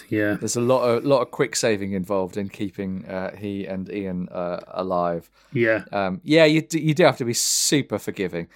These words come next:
Speaker 2: I think, uh, I've never been massively into turn-based, uh, well, certainly not until Divinity. And then that just did it so well because there were always so many status modifiers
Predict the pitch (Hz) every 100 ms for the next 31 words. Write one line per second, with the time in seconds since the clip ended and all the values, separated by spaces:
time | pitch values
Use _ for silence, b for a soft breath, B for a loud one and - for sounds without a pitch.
0 | b - 175 214 196 - - - 131 127
1 | 123 113 - _ _ _ _ _ _ _
2 | 147 160 160 147 127 120 113 107 104 110
3 | 101 104 98 92 - 95 90 - 98 92
4 | 90 92 92 90 - - 113 - 151 131
5 | - 190 180 139 120 113 - 110 104 98
6 | 107 98 90 - 98 - 104 _ _ _
7 | _ _ 110 113 110 113 104 - 120 131
8 | 120 - 131 113 110 107 - 113 117 113
9 | - 160 147 117 104 - - 143 143 123
10 | 110 - 110 104 95 104 98 87 - 87
11 | 87 85 -